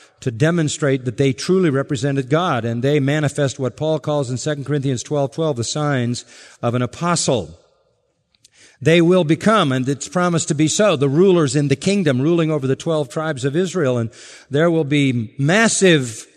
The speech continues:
indications of their name on the foundation stones of the eternal city, the capital city of heaven, the New Jerusalem. Talk about twelve privileged men. Judas falls out of the twelve because of his apostasy and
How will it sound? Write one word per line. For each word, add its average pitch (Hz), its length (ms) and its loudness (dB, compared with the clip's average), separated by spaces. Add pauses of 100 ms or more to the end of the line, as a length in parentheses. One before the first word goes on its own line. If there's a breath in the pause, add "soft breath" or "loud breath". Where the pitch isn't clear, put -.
(120)
indications 160 680 -2
of 135 100 -2
their 139 140 -2
name 139 480 -2
on 107 140 -6
the 107 40 -4
foundation 127 840 -4
stones 117 800 -4
of 117 300 -6
the 110 140 -2
eternal 117 420 -6
city, 117 360 -4
the 107 80 -8
capital 120 420 -8
city 117 320 -6
of 104 100 -8
heaven, 113 240 -4
the 98 60 -10
New 113 300 -4 (580 soft breath)
Jerusalem. 104 600 -8
Talk 151 180 -8
about 107 380 -10
twelve 117 640 -6 (500)
privileged 110 600 -8
men. 117 340 -4
Judas 123 360 -6
falls 120 380 -6
out 127 180 -4
of 104 80 -6
the 92 80 -12
twelve - 800 -8 (120)
because 113 440 -6
of 90 80 -8
his 104 400 -10 (1080)
apostasy 107 920 -8
and 95 200 -10